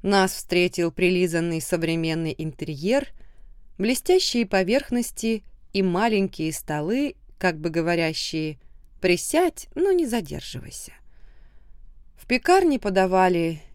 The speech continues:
и кофе, но нам быстро стало очевидно, что приходили сюда в основном за пончиками, которые покупатели выносили в белых картонных коробках,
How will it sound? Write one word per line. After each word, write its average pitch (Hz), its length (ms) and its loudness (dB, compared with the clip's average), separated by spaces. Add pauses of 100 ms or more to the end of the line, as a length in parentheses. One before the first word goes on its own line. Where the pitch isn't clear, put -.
и 185 120 0
кофе, 269 640 -2 (1300)
но 269 180 4
нам 302 320 2
быстро 214 640 0
стало 170 460 2
очевидно, 269 840 -2 (600)
что - 220 2
приходили 302 600 6
сюда 254 360 0
в 220 40 0
основном 208 680 0 (140)
за 202 180 0
пончиками, 165 800 -4 (560)
которые 185 460 4
покупатели 220 880 -2 (420)
выносили 233 680 4
в 190 100 -2
белых 240 520 2
картонных 185 760 2
коробках, 160 800 -2